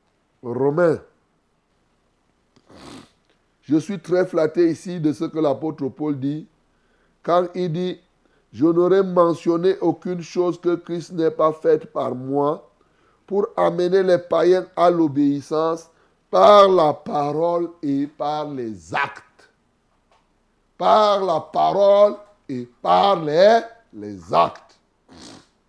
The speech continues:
Et nous sommes ici en train de vous amener à ne pas seulement parler,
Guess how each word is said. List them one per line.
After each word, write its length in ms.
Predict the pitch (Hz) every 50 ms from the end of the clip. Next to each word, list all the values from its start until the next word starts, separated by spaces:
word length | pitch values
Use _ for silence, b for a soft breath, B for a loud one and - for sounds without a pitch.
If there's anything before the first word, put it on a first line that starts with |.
| _ _ - - _ _ _ _
Et 360 | - 175 185 185 185 185 185
nous 200 | 170 180 190 214
sommes 380 | 208 - - - 220 214 214 196
ici 480 | 175 - - - 202 196 214 226 254 - _ _ _ _ _ _ _ _ _ _ _
en 160 | - 143 151
train 220 | 139 - 170 190 202
de 100 | 180 175
vous 240 | 165 160 180 170 170
amener 640 | 165 156 151 151 156 160 160 156 175 185 190 208 - - _ _ _ _ _ _ _ _
à 120 | 160 165
ne 120 | 165 185 208
pas 220 | 208 - 202 196
seulement 540 | 196 - 185 165 151 151 156 170 180 185 180
parler, 760 | - - - 139 135 139 139 143 143 147 151 160 175 214 -